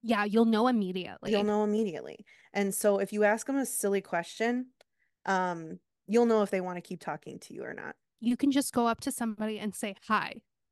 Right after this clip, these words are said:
Speaker 1: Like, that
Speaker 2: True.
Speaker 1: could be your opening line. And you're gonna know if they're, if they wanna talk to you, they'll respond, or they'll be like, "Hey," and turn around, and that's your answer without, like,
Speaker 2: Mm-hmm.
Speaker 1: getting hurt.
Speaker 2: Yeah.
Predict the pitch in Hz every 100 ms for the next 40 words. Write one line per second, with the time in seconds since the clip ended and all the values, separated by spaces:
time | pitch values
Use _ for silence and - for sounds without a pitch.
0 | _ _ 247 247 - 240 247 247 254 240
1 | 220 233 254 240 240 226 185 113 - -
2 | _ - - - 277 240 233 - - _
3 | _ _ 247 330 320 339 311 285 294 294
4 | - - 302 320 269 294 330 269 254 -
5 | 277 220 247 247 262 - 240 262 214 208
6 | 247 277 240 240 240 226 208 - - -
7 | 220 202 214 _ - _ _ - 240 233
8 | - 247 226 220 285 294 285 _ - _
9 | 330 330 339 - 330 294 320 381 - 214
10 | 196 214 220 233 240 226 220 208 202 247
11 | - 233 214 190 - - _ _ _ _
12 | 196 208 175 160